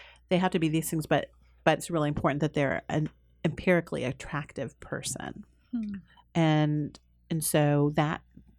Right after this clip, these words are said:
Speaker 1: if you don't feel secure, I think, in yourself,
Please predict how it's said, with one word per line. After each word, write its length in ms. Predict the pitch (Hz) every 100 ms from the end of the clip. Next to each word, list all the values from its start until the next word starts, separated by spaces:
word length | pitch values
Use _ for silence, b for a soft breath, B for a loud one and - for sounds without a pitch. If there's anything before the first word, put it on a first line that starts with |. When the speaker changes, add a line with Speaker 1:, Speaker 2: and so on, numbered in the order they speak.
| _
Speaker 1:
if 200 | 180 175
you 120 | 196
don't 180 | 196 180
feel 160 | - 170
secure, 460 | - - 160 151
I 60 | 147
think, 240 | 151 147
in 180 | - 156
yourself, 880 | 147 147 - 196 175 139 156 -